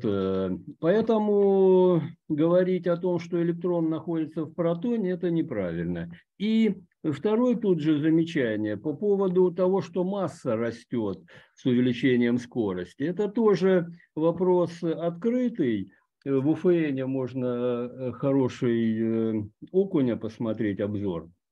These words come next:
Здесь уже об Окуне говорилось. Там, значит, что происходит? Ведь известно, что импульс, э,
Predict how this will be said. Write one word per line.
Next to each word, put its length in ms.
Здесь 340
уже 240
об 180
Окуне 380
говорилось. 760
Там, 220
значит, 360
что 300
происходит? 800
Ведь 180
известно, 520
что 200
импульс, 800
э, 340